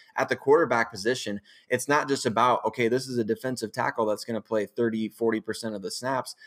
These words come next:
This is a guy that's gonna lead our team. And so you need to talk to the players who are other leaders on your team that will follow his leadership. And I don't think your decision has to necessarily be based on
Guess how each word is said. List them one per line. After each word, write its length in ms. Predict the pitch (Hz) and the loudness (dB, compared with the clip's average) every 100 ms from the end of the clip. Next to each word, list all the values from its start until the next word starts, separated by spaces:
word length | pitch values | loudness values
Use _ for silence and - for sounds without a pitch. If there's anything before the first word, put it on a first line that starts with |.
| - | -4
This 160 | 156 202 | 0 0
is 120 | 147 | 2
a 60 | |
guy 260 | 117 120 117 | 2 4 4
that's 220 | 107 - | 2 -2
gonna 240 | - 127 104 | -4 -2 -2
lead 320 | 101 127 139 | 0 0 2
our 160 | 104 | 2
team. 480 | 92 - 120 120 - _ - _ _ | 0 -4 -4 -4 -6 _ -20 _ _
And 120 | 120 | -4
so 80 | 120 | 0
you 220 | 120 117 | 2 2
need 160 | 175 147 | 0 0
to 60 | |
talk 320 | 113 - 123 123 | -2 0 -2 0
to 80 | 117 | -2
the 120 | 104 | -2
players 400 | - 139 131 113 | 0 0 0 2
who 120 | 127 | 4
are 160 | 113 113 | 4 4
other 260 | 123 120 | 4 4
leaders 440 | 107 110 117 135 110 | 2 0 2 0 0
on 240 | 101 120 | 0 0
your 160 | 110 101 | 0 -2
team 380 | 104 107 139 - - | -4 -4 -6 -8 -8
that 160 | - 135 | -2 2
will 140 | 120 | 2
follow 420 | 113 - 123 127 113 | 0 2 4 4 4
his 240 | 113 98 | 0 -4
leadership. 560 | 101 117 117 - 90 - | -4 -2 -2 -2 -6 -8
And 140 | - 113 | -4 0
I 80 | 123 | 2
don't 200 | 135 - | 0 0
think 160 | 127 | -2
your 140 | 110 113 | 0 0
decision 460 | 107 - 120 113 | 0 -4 -4 -2
has 200 | 104 110 | -2 -4
to 60 | 117 | -4
necessarily 340 | 113 - 110 | -4 -2 -2
be 120 | 101 101 | -2 -4
based 380 | 98 104 110 | -2 -2 -2
on 220 | 110 101 | -4 -4